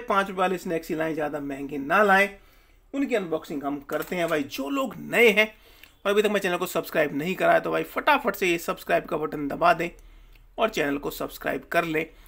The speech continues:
और भाई वीडियो जब भी आप देखो तो वीडियो को like भी कर दिया करो, कोने में like का button होता है, Like के button दबा के वीडियो को like कर दिया करो, ताकि हम रोज आपके लिए ऐसी ही वीडियो बनाते रहते हैं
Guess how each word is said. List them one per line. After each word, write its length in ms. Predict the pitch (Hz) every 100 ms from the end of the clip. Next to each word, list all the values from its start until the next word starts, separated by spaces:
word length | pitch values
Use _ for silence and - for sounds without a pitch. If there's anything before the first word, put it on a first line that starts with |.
| - _ _
और 100 | 226
भाई 160 | 190 180
वीडियो 300 | 143 208 247
जब 160 | 220 190
भी 100 | 190
आप 140 | 180
देखो 260 | 151 151 170
तो 120 | 160
वीडियो 300 | 139 170 165
को 80 | 165
like 340 | 147 143 147
भी 120 | 156 156
कर 160 | 156
दिया 140 | 151 151
करो, 180 | 160
कोने 300 | 160 160 156 160
में 80 | 156
like 300 | 151 165 160
का 80 | 170
button 200 | 165 160
होता 240 | 143 175
है, 240 | 208 - _ _ _ _ _ _ -
Like 240 | 180 220
के 60 | 226
button 240 | 208 190 170
दबा 180 | 160 156
के 140 | 202
वीडियो 320 | 185 156 156
को 120 | 160 151
like 380 | 143 175 220
कर 120 | 240 208
दिया 160 | 220
करो, 200 | 220 214 220 - - - - -
ताकि 200 | 269 285
हम 200 | 233 233
रोज 260 | 202 196 180
आपके 320 | 165 160 165
लिए 320 | 147 151 - -
ऐसी 280 | - - -
ही 140 | 147 147
वीडियो 440 | 147 139 143 143
बनाते 520 | - 143 139 135 143 139
रहते 360 | 143 190 202
हैं 140 | 202